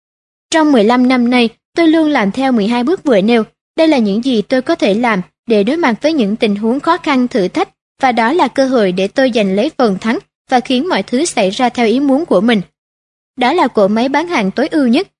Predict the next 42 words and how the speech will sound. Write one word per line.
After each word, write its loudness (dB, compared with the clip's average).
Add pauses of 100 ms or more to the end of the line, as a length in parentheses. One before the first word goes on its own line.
(160)
Chúng 0
tôi 0
bán -2
chạy 0
hơn, 0 (320)
quản 0
lý 0
tốt -2
hơn, 2 (340)
tiến -2
hành -2
chiến -4
lược 0
tốt -2
hơn 0 (300)
và 0
trội 0
hẳn -2
lên 2
trong -2
các -6
cuộc 0
thi -2
ở -2
mỗi 0
giai -2
đoạn. -2 (500)
Trong 0
vòng 0
một -2
năm, 0 (340)
chúng 0
tôi 2
đã 0
làm -2
tăng -2
gấp -4
đôi 2
doanh 0
số -2
bán -2
hàng. -2